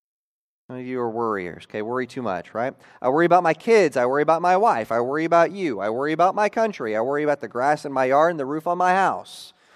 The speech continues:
Okay, I worry that I worry too much, right? I'm a worrier.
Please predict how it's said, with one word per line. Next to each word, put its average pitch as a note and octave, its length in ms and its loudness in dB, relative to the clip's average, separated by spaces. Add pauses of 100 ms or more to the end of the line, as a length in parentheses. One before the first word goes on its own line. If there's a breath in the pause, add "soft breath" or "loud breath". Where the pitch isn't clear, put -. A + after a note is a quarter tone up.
(160 soft breath)
Okay, D3+ 120 2
I C#3 140 4
worry F3 380 4
that E3 120 4
I E3+ 120 8
worry G3 280 2
too C#3+ 220 -8
much, F#2 420 -10
right? F3+ 680 -2 (1400)
I'm D3+ 100 -6
a F3+ 60 -2
worrier. F#3+ 600 2